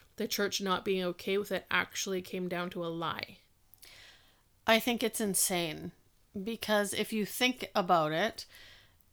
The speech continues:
Speaker 2: that basically means we could write, we could read any book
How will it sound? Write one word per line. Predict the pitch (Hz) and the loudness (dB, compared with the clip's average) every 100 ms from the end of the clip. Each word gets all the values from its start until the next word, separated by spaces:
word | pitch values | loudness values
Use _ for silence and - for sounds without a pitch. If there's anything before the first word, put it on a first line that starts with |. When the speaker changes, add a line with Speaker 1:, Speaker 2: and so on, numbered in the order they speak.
| _ _ _ _ _ 214 202 - - | _ _ _ _ _ -8 -8 -12 -2
Speaker 2:
that | 214 226 - 226 | 6 8 8 6
basically | 247 277 - 262 226 202 | 4 6 2 2 2 4
means | 190 180 165 175 | 4 4 2 0
we | 202 | -2
could | 202 233 196 | 2 2 2
write, | 180 180 175 175 - - | 2 6 6 6 0 -2
we | 240 254 | -2 0
could | 269 208 180 | 0 0 0
read | 214 196 156 160 202 - _ _ - | 2 2 0 -2 -4 -12 _ _ 2
any | 196 220 233 | 4 4 2
book | 180 156 135 - - - | 2 4 4 0 -12 -16